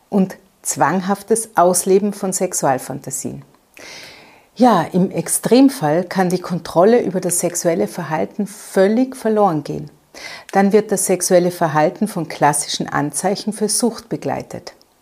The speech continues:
Besessenheit, Machtlosigkeit und die Benutzung von Sex als Betäubungsmittel. Die Betroffenen beschäftigen sich übermäßig mit sexuellen Inhalten.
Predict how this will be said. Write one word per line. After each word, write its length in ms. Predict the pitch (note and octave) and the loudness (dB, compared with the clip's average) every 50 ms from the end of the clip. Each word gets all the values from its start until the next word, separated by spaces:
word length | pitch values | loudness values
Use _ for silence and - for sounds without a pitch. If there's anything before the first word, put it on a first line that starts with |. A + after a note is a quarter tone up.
| _ _ _ _ | _ _ _ _
Besessenheit, 880 | - D#3+ D#3+ - - G#3+ G#3 G#3+ - F#3+ D#3+ C3+ C#3+ C3 C3 - - - - _ - | -6 -4 -2 0 2 2 0 0 -2 -4 -4 -2 -2 -4 -6 -6 -10 -18 -20 _ -6
Machtlosigkeit 880 | E3 F3 F#3+ F#3+ - - - F#3 E3+ D#3+ - - D#3 - - C#3+ C#3 C#3 - - - - - - - | -2 0 0 0 0 -2 -2 0 0 2 0 -2 -4 -6 -6 -10 -10 -10 -12 -18 -20 -20 -14 -6 -2
und 180 | G#3 F#3+ G3 | -2 0 0
die 60 | A3 | 0
Benutzung 540 | G#3+ A3 G#3 G3+ A3 B3 B3 B3 - A#3+ A3 | 0 2 4 4 4 4 2 2 0 -2 -2
von 180 | A3 - F#3 E3+ | -2 -2 -4 -2
Sex 460 | - - - D#3 F3 - - - - | -2 0 0 -2 -2 -4 -6 -8 -4
als 200 | - - F#3 - | -2 -2 -2 -2
Betäubungsmittel. 920 | - - G3 - G3 F3+ F3 E3+ D#3+ D3 - - - C#3 B2+ - - B2 _ _ _ _ - - - - - - - - | -2 -2 0 2 4 4 4 2 0 -2 -4 -4 -4 -6 -6 -6 -12 -18 _ _ _ _ -20 -20 -18 -18 -18 -18 -14 -8
Die 60 | - G3+ | -4 0
Betroffenen 640 | G#3+ G3+ - - A3 A#3 A3+ - B3 A#3 A#3+ A3+ | 0 0 2 2 0 2 2 4 4 4 4 2
beschäftigen 500 | A3 G3 - - G3 G3 G3 - A3+ G#3 | 2 0 0 2 0 0 0 -2 -4 -4
sich 340 | - - G#3 G3 - - - A3 | -2 -4 -6 -6 -8 -6 -2 0
übermäßig 640 | A3 G#3+ C4+ A#3 G#3+ F#3+ G3 G#3 G#3 - A3+ A3+ | 2 4 4 4 4 2 2 0 0 -2 -6 -4
mit 160 | - F#3 F#3 - | -6 -6 -6 -4
sexuellen 520 | F3 E3 E3+ - - E3 D#3 F3 G3+ G#3 | -6 -6 -4 -4 -4 -4 -2 -2 -2 -2
Inhalten. 600 | - F#3 F3 D#3+ D3 D3 D3 D3+ - - B2+ B2+ | -2 -2 -4 -4 -4 -6 -8 -10 -12 -14 -16 -16